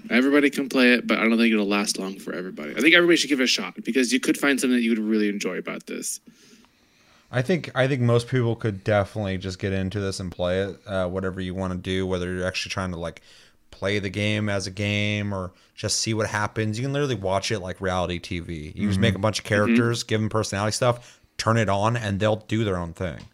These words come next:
Speaker 2: Sometimes you gotta kinda guide 'em, like, "Hey, you should have this job." And they're like, "Rrr, rrr, rrr," and
Speaker 3: Yeah,
Speaker 2: they
Speaker 3: it's
Speaker 2: go
Speaker 3: fine.
Speaker 2: and
Speaker 3: They'll
Speaker 2: do
Speaker 3: just
Speaker 2: it.
Speaker 3: shit themselves in the middle of the house.
Speaker 2: Yeah.
Speaker 1: <laughs> That
Speaker 2: Um,
Speaker 1: does happen.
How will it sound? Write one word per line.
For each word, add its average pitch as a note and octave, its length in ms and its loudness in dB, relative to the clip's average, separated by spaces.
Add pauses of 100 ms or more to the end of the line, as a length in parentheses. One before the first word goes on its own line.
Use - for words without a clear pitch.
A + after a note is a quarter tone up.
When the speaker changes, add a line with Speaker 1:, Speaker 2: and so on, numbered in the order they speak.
(280)
Speaker 2:
Sometimes B2+ 360 2
you A2 40 -2
gotta A#2 160 4
kinda A2+ 220 0
guide G2+ 260 2
'em, G#2 80 -2
like, F#2 160 -2
"Hey, C3 140 0
you G#2 80 0
should G#2 100 -4
have G#2 140 2
this F#2+ 140 -2
job." D#2 320 -2
And D#2 80 -8
they're D2+ 80 -10
like, F2+ 60 -4
"Rrr, A2+ 140 0
rrr, F#2 380 -2
rrr," E2 60 -4
and D#2 60 -2
Speaker 3:
Yeah, G#2 100 2
Speaker 2:
they F#2 40 0
Speaker 3:
it's F2+ 100 -4
Speaker 2:
go F2+ 60 0
Speaker 3:
fine. G2+ 80 2
Speaker 2:
and F2+ 80 -2
Speaker 3:
They'll F#2 120 0
Speaker 2:
do G#2 80 0
Speaker 3:
just G2+ 100 -2
Speaker 2:
it. - 20 -2
Speaker 3:
shit F2 200 -4
themselves D2 420 -6
in D2+ 80 -10
the D2 60 -8
middle C#2+ 120 -8
of D#2+ 60 -8
the D#2+ 40 -6
house. D#2 260 -10 (260)
Speaker 2:
Yeah. G2 160 -4 (400)
Speaker 1:
<laughs> - 280 -4
That - 380 6
Speaker 2:
Um, G#2+ 360 8
Speaker 1:
does B2+ 180 2
happen. A2 400 0